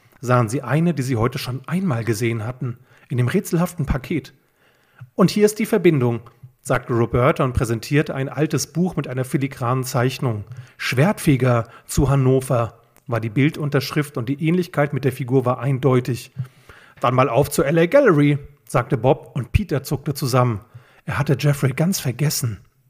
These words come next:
"Was heißt, du hast seine Handynummer nicht?", rief der ältere Mann, der langsam die Beherrschung verlor. Ihnen beim Streiten zuzuhören war sehr viel unterhaltsamer, als in der Stille zu liegen, fand Jeffrey.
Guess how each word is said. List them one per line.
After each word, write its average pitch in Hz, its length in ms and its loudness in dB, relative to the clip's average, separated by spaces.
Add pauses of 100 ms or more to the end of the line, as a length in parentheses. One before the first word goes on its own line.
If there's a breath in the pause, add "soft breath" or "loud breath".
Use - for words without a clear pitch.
(2500 loud breath)
"Was 202 200 4
heißt, 208 240 2
du 170 120 6
hast 165 160 2
seine 170 180 8
Handynummer 175 480 8
nicht?", 147 320 4 (400)
rief 135 160 0
der 151 140 2
ältere 156 280 2
Mann, 123 200 4
der 143 100 4
langsam 123 380 2
die 139 80 -2
Beherrschung 131 460 0
verlor. 127 580 0 (240)
Ihnen 147 200 2
beim 123 160 0
Streiten 131 460 -4
zuzuhören 147 500 4
war 120 100 4
sehr 131 180 2
viel 143 140 -6
unterhaltsamer, 147 640 0
als 135 160 -4
in 139 80 2
der 120 100 0
Stille 143 300 2
zu 143 140 -2
liegen, 120 260 0
fand 127 260 -4
Jeffrey. 127 400 2